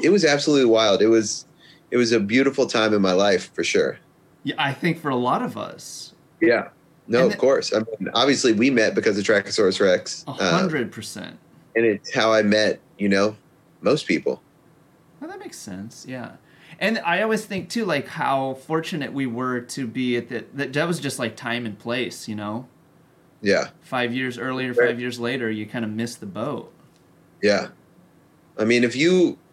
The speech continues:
Speaker 1: if you didn't get to see, I mean, there was a beginning even before us, um, that we weren't a part of,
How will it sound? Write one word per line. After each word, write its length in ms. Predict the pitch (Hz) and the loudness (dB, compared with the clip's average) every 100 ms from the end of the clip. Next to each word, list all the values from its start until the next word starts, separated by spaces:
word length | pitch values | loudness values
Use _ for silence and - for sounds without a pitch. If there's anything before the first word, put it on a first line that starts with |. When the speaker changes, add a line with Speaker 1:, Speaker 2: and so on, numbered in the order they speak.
| _ - | _ -6
Speaker 1:
if 120 | 107 | -4
you 120 | 117 165 | 2 2
didn't 160 | 165 | 4
get 120 | 143 135 | 2 2
to 60 | |
see, 360 | 113 - 131 117 | -2 2 2 4
I 60 | 120 | 4
mean, 200 | 131 139 | 4 4
there 140 | 165 | 4
was 180 | 160 131 | 4 2
a 60 | |
beginning 440 | 113 120 135 139 120 | 2 2 2 2 2
even 220 | 113 113 | 2 2
before 360 | 107 104 104 101 | 2 4 4 6
us, 420 | 123 104 - - _ _ _ _ | 4 4 0 -8 _ _ _ _
um, 400 | 98 104 95 82 - | 0 2 2 -2 0
that 180 | 107 | 2
we 120 | 104 143 | 4 4
weren't 220 | 120 98 | 4 2
a 40 | |
part 260 | 95 101 95 | 2 2 4
of, 320 | 90 82 | 2 0